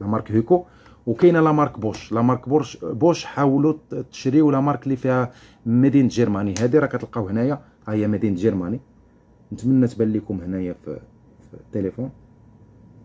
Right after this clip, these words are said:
المهم راه مكتوبه الاخوان هنا ميدين جيرماني، هنا في جوجل غادي تكتبوا هيكو راه غادي تبان لكم. وسميتو المهم، آه، النصيحه الاخيره اللي قلت لكم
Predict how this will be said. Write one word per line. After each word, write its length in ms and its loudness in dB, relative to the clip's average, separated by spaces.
المهم 180 2
راه 80 2
مكتوبه 300 -2
الاخوان 380 -4
هنا 200 -6
ميدين 320 0
جيرماني، 600 -4
هنا 280 0
في 100 -4
جوجل 340 4
غادي 160 2
تكتبوا 580 -2
هيكو 300 0
راه 80 -4
غادي 160 -4
تبان 200 -6
لكم. 260 -4
وسميتو 1500 2
المهم، 680 0
آه، 640 -4
النصيحه 680 -4
الاخيره 400 0
اللي 120 2
قلت 140 -10
لكم 220 0